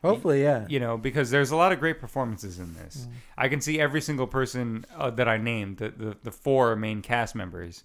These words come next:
Speaker 1: Yeah, Carrie
Speaker 2: getting
Speaker 1: Condon
Speaker 2: nominated.
Speaker 1: was
Speaker 2: Yeah.
Speaker 1: really great, too. She had
Speaker 2: Yeah, she's
Speaker 1: I
Speaker 2: really good.
Speaker 1: Yeah.
Speaker 2: Um, I, I don't know her from anything else, but I think, like, Peaky Blinders, I think is what she's in.
Speaker 1: She's, it said she was in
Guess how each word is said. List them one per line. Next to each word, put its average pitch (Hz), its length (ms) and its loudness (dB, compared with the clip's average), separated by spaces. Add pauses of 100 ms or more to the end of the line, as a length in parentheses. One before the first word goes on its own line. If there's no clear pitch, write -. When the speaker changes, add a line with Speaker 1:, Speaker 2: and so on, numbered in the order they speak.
Speaker 1:
Yeah, 175 260 4
Carrie 113 80 -4
Speaker 2:
getting 139 300 6
Speaker 1:
Condon 147 460 6
Speaker 2:
nominated. 139 120 2
Speaker 1:
was - 160 2
Speaker 2:
Yeah. - 20 0
Speaker 1:
really 143 180 6
great, 131 280 2
too. 139 220 4
She 147 160 -2
had 143 120 2
Speaker 2:
Yeah, 127 300 4
she's 131 260 -2
Speaker 1:
I 110 40 -6
Speaker 2:
really 123 240 2
good. 92 260 -6 (220)
Speaker 1:
Yeah. 117 80 -8 (140)
Speaker 2:
Um, 127 100 2
I, 143 240 6
I 165 40 8
don't 165 240 2
know 139 200 6
her 147 160 2
from 151 180 -2
anything 143 380 0
else, 135 260 0
but 113 140 -2
I 113 80 0
think, 120 260 -4
like, 104 220 -6
Peaky 120 260 -6
Blinders, 113 640 -8
I 160 80 -8
think 170 180 -12
is 165 80 -12
what 170 160 -12
she's 165 220 -12
in. 170 80 -10
Speaker 1:
She's, 165 380 -4
it 160 200 -2
said 208 280 -2
she 269 100 -4
was 220 160 0
in 147 240 0